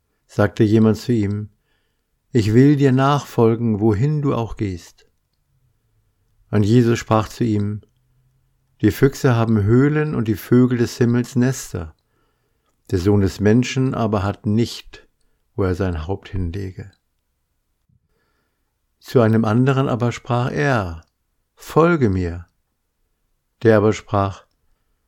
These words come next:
„Herr, erlaube mir, zuvor hinzugehen und meinen Vater zu begraben.“ Er aber sprach zu ihm:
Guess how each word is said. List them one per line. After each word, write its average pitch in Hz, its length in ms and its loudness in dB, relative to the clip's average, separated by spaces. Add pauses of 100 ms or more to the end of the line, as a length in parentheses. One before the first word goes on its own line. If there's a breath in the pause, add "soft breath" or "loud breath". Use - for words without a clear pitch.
(100)
„Herr, 120 520 -2 (500)
erlaube 127 440 4
mir, 143 400 2
zuvor 147 480 0
hinzugehen 143 760 -2
und 135 160 -4
meinen 131 260 -2
Vater 131 520 -4
zu - 180 -10
begraben.“ 92 680 -6 (1700)
Er 107 140 0
aber 120 200 2
sprach 123 320 -2
zu - 160 -4
ihm: 113 340 -2